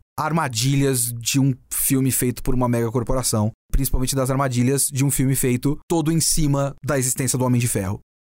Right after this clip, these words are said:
Porque aí você tem aquela cena do discurso do Abutre. É complicado, porque realmente esse Homem-Aranha é um Homem-Aranha que existe apenas em relação ao Homem de Ferro. E todas as críticas que as pessoas fazem em relação a isso,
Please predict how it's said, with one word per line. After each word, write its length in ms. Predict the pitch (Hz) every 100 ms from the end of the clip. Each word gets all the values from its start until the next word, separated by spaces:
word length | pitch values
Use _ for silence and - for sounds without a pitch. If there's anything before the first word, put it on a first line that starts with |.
| _
Porque 220 | - 202
aí 100 | 240
você 280 | 277 277 254
tem 420 | - 185 185 180 -
aquela 320 | 147 - 170
cena 380 | 160 - 170 165
do 100 | 151
discurso 840 | 143 139 - - 214 240 - 214 202 _ 135
do 160 | 156
Abutre. 560 | 165 117 107 101 - - _ _ _ _ -
É 100 | -
complicado, 920 | - 277 254 208 - 247 254 208 202 _
porque 380 | - 208 - 254
realmente 580 | 196 269 269 240 247 240
esse 320 | 226 277 -
Homem-Aranha 480 | 247 247 233 214 233
é 40 | 226
um 60 |
Homem-Aranha 400 | 226 226 208 220
que 220 | 208 208 208 -
existe 460 | 202 170 247 254 240
apenas 560 | - - 233 233 208
em 60 | 196
relação 420 | 185 170 - 165
ao 120 | 160
Homem 200 | 151 143
de 80 | 135
Ferro. 320 | - 113 107 113 _ -
E 40 |
todas 300 | - 262 247
as 140 | 202 -
críticas 340 | 180 165 165
que 120 | -
as 60 | 156
pessoas 300 | 143 156 131
fazem 240 | 147 139
em 40 | 135
relação 280 | 131 -
a 80 | 127
isso, 220 | 131 -